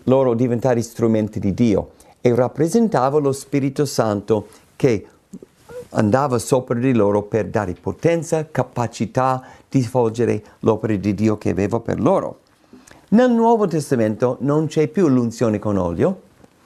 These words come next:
perché non serve, perché quella era un simbolo dello Spirito Santo. Ma nel Nuovo Testamento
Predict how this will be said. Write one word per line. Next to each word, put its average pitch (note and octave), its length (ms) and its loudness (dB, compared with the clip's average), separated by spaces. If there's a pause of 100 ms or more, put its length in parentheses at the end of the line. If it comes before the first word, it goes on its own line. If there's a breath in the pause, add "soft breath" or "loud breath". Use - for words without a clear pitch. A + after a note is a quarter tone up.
(100)
perché D3 200 0
non F2 100 -4
serve, A2 400 -2 (500 loud breath)
perché E3+ 260 2
quella A3 280 2
era F3 160 2
un D#3+ 140 2
simbolo G3+ 680 2
dello B2+ 260 0
Spirito A#2 440 -2
Santo. F#2+ 540 -6 (600 loud breath)
Ma D3 140 2
nel D#3+ 180 2
Nuovo F#3 320 2
Testamento B2 720 -2